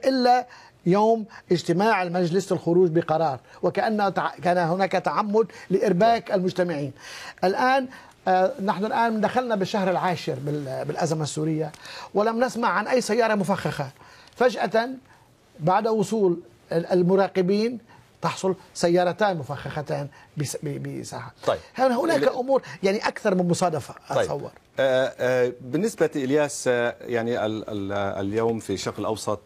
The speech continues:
Speaker 2: آه، الخبر الرئيسي لا يزال هو الخبر السوري، سوريا الوفد العربي يصل والقتل يتصاعد.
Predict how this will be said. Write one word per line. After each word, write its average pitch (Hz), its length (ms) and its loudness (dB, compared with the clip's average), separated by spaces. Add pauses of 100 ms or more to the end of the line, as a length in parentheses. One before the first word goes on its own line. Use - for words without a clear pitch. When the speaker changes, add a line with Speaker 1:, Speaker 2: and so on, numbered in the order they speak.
(120)
Speaker 2:
آه، 98 420 -4
الخبر 110 320 -2
الرئيسي 104 360 -4
لا 104 160 2
يزال 98 300 -2
هو 95 240 -2
الخبر 98 300 -4
السوري، 131 520 -2
سوريا 110 540 -2
الوفد 107 300 -6
العربي 95 500 -4
يصل 143 440 -2
والقتل 98 580 -4
يتصاعد. 127 560 -2